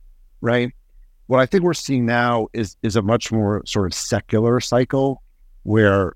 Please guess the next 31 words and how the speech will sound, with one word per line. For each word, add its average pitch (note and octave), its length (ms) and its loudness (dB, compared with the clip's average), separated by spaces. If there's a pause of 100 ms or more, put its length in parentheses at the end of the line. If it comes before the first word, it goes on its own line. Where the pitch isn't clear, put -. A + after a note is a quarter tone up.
you A2+ 120 0
know, G#2 80 0
we're G2 200 0
not C#3+ 280 0
really A2+ 520 0
through G#2 920 0 (520)
essentially G#2 560 0
the F2+ 160 -2
aftershocks F#2 680 0
of D#2+ 120 -8
covid, C3 460 0 (440)
and F#2+ 260 -4 (100)
many G#2+ 600 2
organizations F#2+ 880 -2
saw F#2+ 360 0
dramatic E2+ 800 -2
drops - 600 -2
in F#2 80 -8
their F2+ 140 -4
liquidity F2+ 440 -4
and E2+ 120 -6
profitability, G#2 880 -2 (320)
and G2 160 0
frankly, G2 400 -2
broke A2 420 0 (140)
every G#2+ 240 2
one G2+ 260 2
of E2+ 140 -2
the F2 200 -2 (120)
in G#2+ 100 0
emergency F#2 960 -2